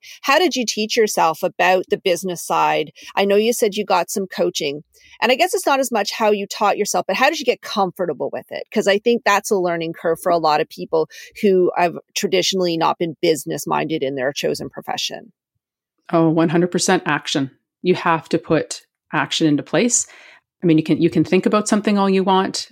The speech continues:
Speaker 2: um, but you have to put action in place because without action, you're not gonna get progress <laughs> and you're not gonna get the results. I mean, it's the same in, in, in what I teach people in, in the coaching, um, or in the membership. Um, and it's the same thing in business. You have to put the pieces in, in action. And it's, it's also why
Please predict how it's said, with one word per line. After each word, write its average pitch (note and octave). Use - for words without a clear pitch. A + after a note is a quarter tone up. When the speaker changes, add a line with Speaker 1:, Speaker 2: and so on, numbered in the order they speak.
Speaker 2:
um, D3
but E3
you D#3+
have E3
to F3+
put D#3+
action D3+
in C#3+
place D3
because C#3+
without D3+
action, D3
you're C#3
not C3+
gonna D3
get -
progress D3+
<laughs> -
and D#3+
you're C#3+
not C#3
gonna C#3+
get C#3
the D3
results. C#3
I D3
mean, C3+
it's -
the C3+
same C#3+
in, C#3+
in, D#3
in D#3
what C#3+
I C3+
teach -
people D#3+
in, C#3+
in C#3
the C#3
coaching, D3
um, C3+
or C#3+
in C3+
the C3
membership. F#3+
Um, D#3
and E3
it's D#3+
the E3+
same D#3+
thing D#3
in C3+
business. C#3+
You D#3
have -
to F3
put -
the D#3+
pieces D3
in, C#3
in D3
action. C#3+
And C3+
it's, -
it's -
also F3+
why C#3+